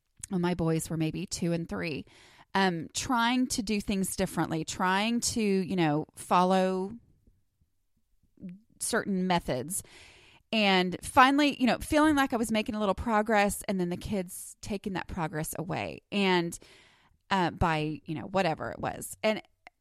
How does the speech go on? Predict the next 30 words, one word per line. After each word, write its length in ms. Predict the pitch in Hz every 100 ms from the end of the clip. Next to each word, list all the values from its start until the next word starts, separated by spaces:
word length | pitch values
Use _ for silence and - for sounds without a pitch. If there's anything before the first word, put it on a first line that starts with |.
| _ _ - - _ _ _ _ -
honestly, 720 | 220 247 302 - 311 339 - - _
there 240 | 202 220
were 120 | 208 202
times 480 | - 214 214 233
where 80 | 202
I 40 | 185
felt 220 | 196 170
like 260 | 175 - -
either 320 | 254 233 220
I'm 140 | - 196
gonna 160 | 180
have 160 | 180 175
a 60 | -
clean 240 | - 262
house 420 | 262 269 320 - -
or 80 | 196
I'm 80 |
gonna 160 | 196 170
have 220 | 185 165
a 60 | 170
happy 260 | 180 165
family, 500 | 180 - 156 147 - - - - - -
because 280 | 240 240 -
the 140 | 208 - -
anger 420 | 214 254 359 302
that 160 | 208 -
I 100 | 185
would 160 | 196 196
feel 720 | - - 254 302 190 170 185
toward 880 | - 208 180 202 269 202 170 170